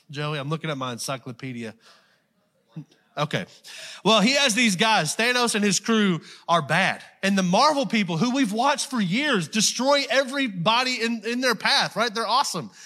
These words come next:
They can't figure out how to beat Thanos. They can't figure out how to beat his crew, right? Like, they just keep, and, like, Captain America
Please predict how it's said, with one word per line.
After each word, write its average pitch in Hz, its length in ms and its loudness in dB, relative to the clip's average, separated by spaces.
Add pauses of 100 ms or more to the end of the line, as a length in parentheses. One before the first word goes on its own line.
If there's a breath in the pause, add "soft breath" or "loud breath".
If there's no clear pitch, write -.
(280 loud breath)
They 254 200 0
can't 285 380 -2
figure 269 300 -2
out 262 140 2
how 247 80 0
to 247 80 0
beat 262 200 -2
Thanos. 165 560 -4 (360 soft breath)
They 254 140 2
can't 294 240 0
figure 277 300 0
out 269 180 4
how 262 120 2
to 240 100 0
beat 214 380 -2 (200 loud breath)
his 226 280 0
crew, 247 320 0
right? 196 280 0
Like, 196 180 -2
they 220 120 0
just 247 220 -6
keep, 233 220 -6
and, 208 120 0
like, 190 180 -2
Captain 254 380 -4
America 208 560 0